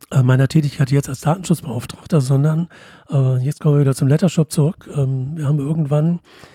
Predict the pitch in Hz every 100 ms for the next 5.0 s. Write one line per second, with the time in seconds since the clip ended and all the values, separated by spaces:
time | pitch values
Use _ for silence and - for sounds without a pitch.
0 | - _ - 143 139 135 127 165 185 131
1 | 131 131 160 185 147 135 147 160 156 -
2 | 135 160 - - 170 151 143 139 - 139
3 | - 151 139 139 139 - - - - _
4 | _ 156 131 135 127 127 123 127 147